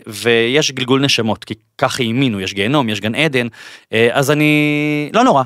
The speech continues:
לא, לא, לא הספקתי את זה, לא הייתי שם, בגלגול הבא. היום העולם הפך להיות חילוני יותר, אה,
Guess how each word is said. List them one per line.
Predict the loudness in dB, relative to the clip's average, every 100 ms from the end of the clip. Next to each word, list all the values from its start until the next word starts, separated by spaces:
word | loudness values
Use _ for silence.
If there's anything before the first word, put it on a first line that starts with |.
| 0
לא, | 0 2
לא, | 0
לא | 2 4 4
הספקתי | 2 -2 0 0
את | 2
זה, | 4 4
לא | 4
הייתי | 2
שם, | 0 2 2 0 -8 _ -14
בגלגול | -6 -2 2 4
הבא. | 4 2 0 -2 -16 -16 _
היום | -2 2
העולם | 2 2 2 0 -6 _ _ _ -16
הפך | -10 -6
להיות | -6
חילוני | -2 0 0 0 _ _ -10
יותר, | -6 -6 -6 -14 -20 -20 -12 -2
אה, | 0 2 2 2 0 -2 -2